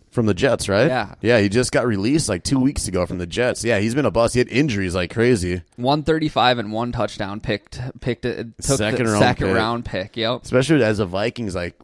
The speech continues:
Speaker 1: where we're at now, like, every one of our, especially, like, our first, gosh,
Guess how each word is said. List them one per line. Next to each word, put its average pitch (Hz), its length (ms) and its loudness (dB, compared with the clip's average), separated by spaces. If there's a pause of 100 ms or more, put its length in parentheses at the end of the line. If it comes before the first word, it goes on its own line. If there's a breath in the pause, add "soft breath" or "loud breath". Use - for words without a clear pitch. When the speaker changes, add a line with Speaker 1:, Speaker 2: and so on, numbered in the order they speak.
Speaker 1:
where 107 200 -2
we're 120 160 -2
at 101 240 -2
now, 95 240 -2
like, 92 240 -2
every 120 440 0
one 107 360 -2
of 113 100 -2
our, 98 60 -2
especially, 117 540 -2
like, 92 120 -2
our 87 80 -2
first, - 540 -6
gosh, 135 240 -6